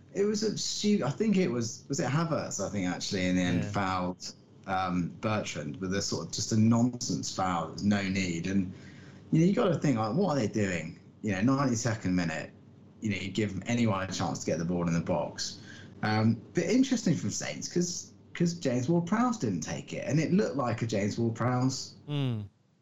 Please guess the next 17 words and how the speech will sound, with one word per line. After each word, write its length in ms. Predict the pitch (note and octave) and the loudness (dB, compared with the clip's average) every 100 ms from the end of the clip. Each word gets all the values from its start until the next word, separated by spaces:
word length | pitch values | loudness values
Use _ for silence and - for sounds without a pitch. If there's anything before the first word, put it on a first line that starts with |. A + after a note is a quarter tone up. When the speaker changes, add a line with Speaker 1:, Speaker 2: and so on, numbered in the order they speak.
| _ _ _ _ - | _ _ _ _ -6
Speaker 1:
free 260 | D3+ C#3+ | 0 2
kick. 520 | C#3 B3+ - - - - - - - - - _ | 2 0 0 -2 -12 -20 -20 -20 -20 -20 -20 _
Speaker 2:
He's 160 | G3+ | -8
been, 160 | - A3+ | -6 -8
he's 240 | G#3 F#3 | -8 -10
not 260 | G#3+ A3 F3 | -8 -12 -10
been, 440 | F3+ E3+ D#3+ D3+ D3 - - _ _ _ _ _ _ _ | -8 -6 -6 -8 -10 -20 -20 _ _ _ _ _ _ _
his 140 | D#3 - | -12 -8
free 220 | G3 F#3 | -6 -6
kicks 320 | - F3+ C3+ | -6 -8 -8
haven't 360 | D3 C#3+ C#3 C3+ | -8 -10 -12 -8
been 400 | C#3+ C#3+ C#3 B2+ | -6 -4 -6 -6
that 280 | C3+ B2 C3+ | -6 -6 -6
special 560 | - - B2+ - G2+ | -8 -6 -8 -8 -14
this 360 | F#2 F#2+ - - - _ - _ _ - - | -14 -12 -10 -12 -14 _ -20 _ _ -20 -12
season 440 | - G#2+ F2+ F2+ | -8 -8 -8 -14
yet. 360 | F2 F#2 - | -16 -16 -16